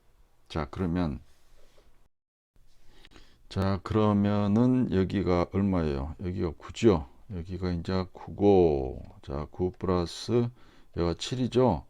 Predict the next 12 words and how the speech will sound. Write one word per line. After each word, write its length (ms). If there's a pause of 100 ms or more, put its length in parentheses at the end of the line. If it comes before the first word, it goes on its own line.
어, 420
그래서 320
얼마예요? 400 (400)
십육이죠. 720 (2000)
자, 140
십육이고, 1080
어, 460
팔 380 (1120)
플러스 520
이 280
씨가 400
되겠어요. 540